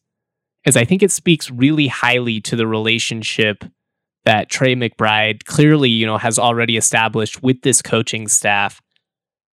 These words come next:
in a really short period of time. You know, when it initially came out that Trey was, you know, in the portal, that he was considering leaving, the, the hot take that some people, you know, came to was that,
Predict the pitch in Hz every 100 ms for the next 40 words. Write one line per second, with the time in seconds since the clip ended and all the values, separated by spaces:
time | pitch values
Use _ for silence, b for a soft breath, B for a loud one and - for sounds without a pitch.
0 | _ 151 139 147 170 135 - 123 113 -
1 | 123 110 104 - 113 104 107 107 107 -
2 | _ _ _ _ _ _ 143 139 131 143
3 | 196 - 202 156 - 131 120 120 113 110
4 | - 131 117 113 110 104 - _ 139 120
5 | 110 131 123 - 117 113 113 113 110 -
6 | 117 - 117 110 107 110 110 110 110 _
7 | _ _ _ _ _ _ _ - 127 117
8 | 113 - 165 156 - 131 117 - 117 107
9 | - - 123 117 117 113 110 107 107 107
10 | - _ - 120 113 104 113 110 110 107
11 | 113 107 107